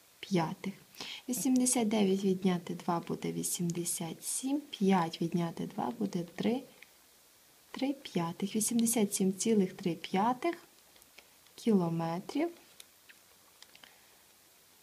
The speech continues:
за другу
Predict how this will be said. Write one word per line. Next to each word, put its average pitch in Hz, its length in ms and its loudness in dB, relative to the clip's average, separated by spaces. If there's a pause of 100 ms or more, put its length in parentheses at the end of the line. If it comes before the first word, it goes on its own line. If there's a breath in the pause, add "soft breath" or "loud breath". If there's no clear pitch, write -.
(200)
за 196 420 4 (1040)
другу 175 640 0